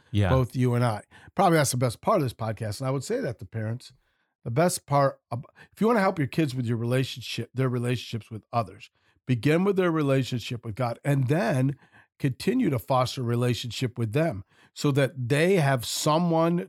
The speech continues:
Speaker 2: to walk through life with, and don't, uh, let your kids not fail in those relationships, but you can coach them and counsel them. Don't coddle them. Allow them to
Speaker 1: Yeah.
Speaker 2: go through some of this.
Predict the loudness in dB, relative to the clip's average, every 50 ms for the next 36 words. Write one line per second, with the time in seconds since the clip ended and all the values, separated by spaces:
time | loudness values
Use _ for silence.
0 | -6 -4 0 0 0 2 2 2 4 4 4 2 0 -6 -14 -20 _ _ _ _
1 | _ _ -2 0 0 0 2 2 2 0 0 -2 -4 -6 -6 -6 -6 -8 -6 -4
2 | -4 -2 -2 -4 -8 _ 0 2 2 2 2 -2 -6 -12 -20 -20 _ _ _ _
3 | _ _ _ _ _ _ _ _ _ _ _ _ _ _ _ _ _ _ _ _
4 | _ -20 -20 -20 _ _ -10 -8 -6 -4 -2 0 2 2 2 2 2 0 -2 -2
5 | -2 -2 -2 0 0 -2 -2 -2 -4 -6 -2 0 0 2 2 2 2 2 2 0
6 | 0 -2 -2 -4 -2 -2 -2 -2 -4 -2 -2 -4 -4 -4 -8 -16 -8 _ -2 -2
7 | 0 0 -2 -2 -2 -2 -4 -4 -2 0 0 0 0 0 -2 -2 0 0 2 2
8 | 0 -2 -4 -6 _ _ _ _ _ _ _ -2 -2 -2 -2 -2 -2 0 2 2
9 | 2 2 0 0 0 0 0 -2 0 0 -2 -2 -4 -6 _ _ _ _ -6 0
10 | 2 2 2 2 0 -4 _ _ -6 -2 0 2 2 2 2 0 -4 -6 -8 -12
11 | -12 -14 -18 _ _ _ _ _ -8 -4 -2 0 0 2 2 2 2 2 2 2
12 | 2 2 2 2 2 0 0 0 -2 -4 -2 -2 -2 -2 -2 -4 -6 -10 -14 -18
13 | -20 -20